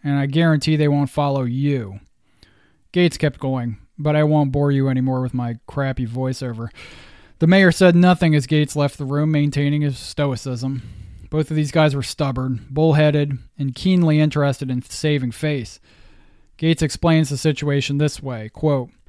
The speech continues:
"Looking back, I can discern an intricate web of opportunism spun in City Hall and stretching across the street into the Parker Center." That's actually where L A P D headquarters is. "Woven into the aftermath of Rodney King. The mayor wanted to get rid of me,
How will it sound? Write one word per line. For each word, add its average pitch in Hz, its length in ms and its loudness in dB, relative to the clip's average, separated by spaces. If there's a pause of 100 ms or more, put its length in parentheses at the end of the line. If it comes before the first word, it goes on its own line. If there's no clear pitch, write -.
(140)
"Looking 190 320 6
back, 190 480 2
I - 80 -2
can 165 160 2
discern 180 460 4
an 160 100 2
intricate 170 460 2
web 160 300 4
of 139 100 2
opportunism 139 840 2
spun 170 360 2
in 151 140 4
City 156 300 0
Hall 156 380 4
and 135 120 0
stretching - 480 0
across 160 380 0
the 143 100 -2
street 165 340 0
into 160 160 0
the 131 100 -4
Parker 160 380 2
Center." 107 500 -10 (540)
That's 139 260 -4
actually 123 440 -4
where 117 300 -6
L 135 180 -2
A 127 80 -4
P 127 220 -4
D 120 160 -6
headquarters 117 600 -4
is. 110 200 -12 (560)
"Woven 226 460 4
into 208 220 6
the 175 160 4
aftermath 160 600 2
of 139 140 -4
Rodney 147 340 0
King. 139 400 -2 (760)
The 147 100 -2
mayor 196 260 6
wanted 190 260 6
to 165 60 2
get 165 200 4
rid 165 200 6
of 135 120 6
me, 110 240 -4